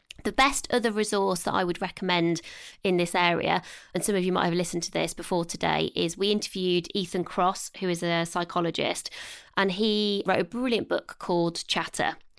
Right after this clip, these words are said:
which is actually about all of the chatter that goes on in your brain. So not just the inner critic, but also the inner coach, like, the good stuff. And so certainly the, um, you know, describe yourself in the third person, that was definitely inspired by some of his work. You'll notice his name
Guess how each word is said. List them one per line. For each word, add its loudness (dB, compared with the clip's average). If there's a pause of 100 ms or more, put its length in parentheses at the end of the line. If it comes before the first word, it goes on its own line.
(120)
which 0
is 0
actually 2
about 2
all 6
of 2
the 0
chatter -4
that -6
goes 0
on 2
in 2
your 2
brain. 0
So 0
not 4
just 0
the 2
inner 2
critic, -4
but 2
also 0
the 0
inner 2
coach, 0
like, 0
the -2
good 2
stuff. 0 (440)
And 0
so 4 (200)
certainly 4
the, 4
um, 2 (160)
you 2
know, 2
describe 0
yourself -4
in 2
the 0
third -2
person, 0
that 2
was -6
definitely -2
inspired -2
by -2
some -4
of -4
his -4
work. 2 (260)
You'll 2
notice 2
his -4
name 2